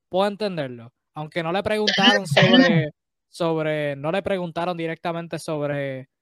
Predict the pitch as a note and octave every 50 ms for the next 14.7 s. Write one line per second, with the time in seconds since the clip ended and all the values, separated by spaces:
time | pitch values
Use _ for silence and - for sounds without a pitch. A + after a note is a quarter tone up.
0 | _ _ _ _ _ _ _ _ _ _ - C3+ C3+ B2+ B2 A#2+ A#2+ A#2+ A2+ A2
1 | G#2 G#2 A2+ A#2+ _ _ _ _ _ _ _ _ _ _ _ _ _ _ _ _
2 | _ _ _ _ _ _ _ _ _ _ _ _ _ _ - _ _ _ _ _
3 | _ _ D3 C#3+ C#3 C#3+ C#3 C#3+ C#3 C3 - - E3+ E3+ E3+ D#3+ - - - C#3
4 | C3 - D3+ D3+ D#3+ D#3+ D#3 D3 C3+ B2 A#2 - _ _ _ _ _ _ _ _
5 | - D3 D3 D3 D#3 D#3 D3+ D3+ D#3 C#3+ C3+ C3+ - - D#3 D#3 D#3 C#3+ C3 D#3
6 | D3 C#3+ - E3 E3 D#3 - - A#2 A#2 B2+ C3+ B2+ - B2+ A2 - _ _ _
7 | _ _ - D3+ D#3+ F3 F3+ G3 G3 F#3+ F#3 E3 - F3 E3+ F3 F3 E3+ E3+ D#3+
8 | - E3+ F3 E3+ E3+ D#3+ - E3 D3+ D#3 E3+ F3+ F3 E3 C#3 - - C#3 C#3 C3+
9 | C#3 C3+ C3+ C3+ C#3 C3+ - - C3 C3+ C#3 C#3+ D3 C#3 C3+ B2+ B2+ B2+ D3+ F#3+
10 | A3 A3+ G#3+ - - C3+ A#2+ A2+ A2+ - A2 A2 A2+ - - - C3+ B2+ A#2+ -
11 | - - - _ _ _ - A2+ B2 - _ - - - E3 C#3+ - - E3 E3
12 | E3+ E3+ E3 E3 D3+ D3 D3+ D3+ D3+ - E3 D#3 D#3 D#3 D#3+ D3+ D3+ D3 C#3+ D3
13 | D#3+ G3 A3 G#3 F#3 F3+ F#3 - _ _ _ _ _ _ _ _ - B2+ B2+ -
14 | B2+ B2+ B2+ - C3+ C3 C3+ C#3+ E3+ F#3+ G3+ F3+ - E3+